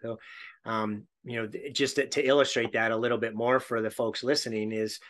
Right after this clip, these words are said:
right, we, we break profit down into, you know, at least three hundred fifty strategies, right? In terms of here are things that have worked across the board with all of our different clients, and,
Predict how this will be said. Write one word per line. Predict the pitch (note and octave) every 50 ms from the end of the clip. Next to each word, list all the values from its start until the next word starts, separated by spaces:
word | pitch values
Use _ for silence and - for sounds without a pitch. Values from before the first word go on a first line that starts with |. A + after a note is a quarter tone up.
| - - - - _ _ _ -
right, | G#2+ A2 - - _
we, | - B2 B2+ - -
we | - C3 C#3+ D#3
break | B2 C3+ B2 A#2+ B2 -
profit | - B2 A#2+ - B2 A2+
down | G#2+ A2+ A2+ A2+ A2+ A2+
into, | A2+ A2+ A2+ A2 A2+ A2 G#2+ - _ _ _
you | - A2
know, | A2
at | - A2+ A#2+ C3
least | C3+ C3 C#3 C3 -
three | - C3+ C3 B2+
hundred | B2 A#2+ A2+ G#2+ G#2+
fifty | C3+ B2+ B2+ A#2 G#2+
strategies, | - - B2+ A#2 B2 B2 A#2 G#2 G2+ G#2+ G#2+ G#2 - - - - _
right? | - A#2 A#2 B2 C3
In | B2+ A#2 A#2+
terms | - - B2+ B2 B2 A2+
of | A#2+ A2+ A2 G#2+ - _ - - - - _
here | - D3 D3 D3 D3
are | C3+ B2+ B2 A#2+ A#2+ - _ _
things | - C#3 C3+ C#3 B2
that | B2 A#2+ A2+
have | A#2 G#2+ G2+
worked | G#2+ A#2 B2 B2+ - - - - -
across | A2+ G#2+ - - A2+ A#2 A#2 -
the | - A2+
board | G2+ A2 A#2 A#2 B2+ A#2+
with | A#2 A2 -
all | A2+ A2 A2+ A#2
of | A#2
our | A2+ A2+ A2
different | G#2 A2+ G#2+ - A2 G#2 -
clients, | - C#3 E3 F3 D3+ C#3+ C3 -
and, | B2+ A#2+ A#2+ A#2+